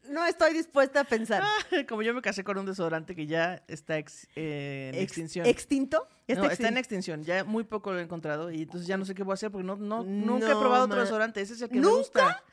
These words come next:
Speaker 1: has probado otro
Speaker 2: O
Speaker 1: desodorante?
Speaker 2: sea, sí, pero ese es el que me gusta. O sea, desde hace muchos años no compro otro desodorante. Compro ese.
Speaker 1: ¿Y ya le escribiste a la marca?
Speaker 2: No. ¿Le tengo que escribir?
Speaker 1: Pues sí.
Speaker 2: Ay, le voy a escribir.
Speaker 1: Y dile, "Oye, solo usa tu desodorante.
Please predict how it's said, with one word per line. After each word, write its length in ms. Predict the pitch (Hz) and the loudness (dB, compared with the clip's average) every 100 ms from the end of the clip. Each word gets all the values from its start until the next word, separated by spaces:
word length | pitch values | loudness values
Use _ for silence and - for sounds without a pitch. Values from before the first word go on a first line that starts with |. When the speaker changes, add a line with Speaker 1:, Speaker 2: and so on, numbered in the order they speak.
| - | 2
Speaker 1:
has 160 | 285 - | 2 4
probado 360 | 440 330 311 339 | 4 6 6 4
otro 140 | 339 | 0
Speaker 2:
O 20 | |
Speaker 1:
desodorante? 600 | 233 240 214 294 269 240 | 2 4 6 6 6 2
Speaker 2:
sea, 80 | 247 | -6
sí, 200 | - 330 480 679 | -4 0 0 0
pero 300 | - 247 233 | 0 4 4
ese 180 | 240 262 | 2 -2
es 80 | 311 | -6
el 80 | 294 | -8
que 100 | 233 | -6
me 80 | 208 | -6
gusta. 400 | 202 233 208 - _ _ | -6 -8 -10 -12 _ _
O 100 | 165 | -6
sea, 160 | 185 208 | 0 0
desde 320 | 185 214 233 | 0 -2 0
hace 160 | 262 285 | 2 0
muchos 320 | 285 294 269 | -4 -4 0
años 280 | 240 254 226 | 0 0 -4
no 120 | 240 | -4
compro 280 | 240 226 220 | -4 -6 -8
otro 140 | 214 | -8
desodorante. 380 | 185 160 151 147 | -8 -8 -10 -12
Compro 320 | 180 190 208 | -8 -4 -4
ese. 240 | 190 - _ _ | -4 -8 _ _
Speaker 1:
¿Y 100 | 226 | 4
ya 100 | 277 | 6
le 40 | 381 | 6
escribiste 280 | 302 262 320 | 2 2 2
a 40 | |
la 60 | 285 | 0
marca? 300 | 180 220 359 _ | -2 -6 -8 _
Speaker 2:
No. 240 | 165 165 - _ _ _ _ _ _ _ | -12 -10 -10 _ _ _ _ _ _ _
¿Le 120 | - 143 | -18 -12
tengo 140 | 185 | -10
que 80 | 175 | -10
escribir? 340 | - 131 233 - | -12 -12 -12 -12
Speaker 1:
Pues 140 | 185 - | -14 -12
sí. 320 | 185 202 196 _ _ - - - - | -8 -8 -8 _ _ -20 -18 -16 -12
Speaker 2:
Ay, 160 | 202 226 | -8 -6
le 60 | |
voy 100 | 160 | -6
a 20 | 170 | -10
escribir. 500 | - 165 165 214 220 | -12 -14 -10 -10 -6
Speaker 1:
Y 100 | 180 | 0
dile, 400 | 226 294 311 294 - - - | 2 2 0 -2 -12 -20 4
"Oye, 240 | - 359 381 | 6 8 6
solo 200 | 403 392 | 2 0
usa 120 | 359 | 0
tu 100 | 349 | -2
desodorante. 480 | 277 302 320 339 | -2 -4 -4 -6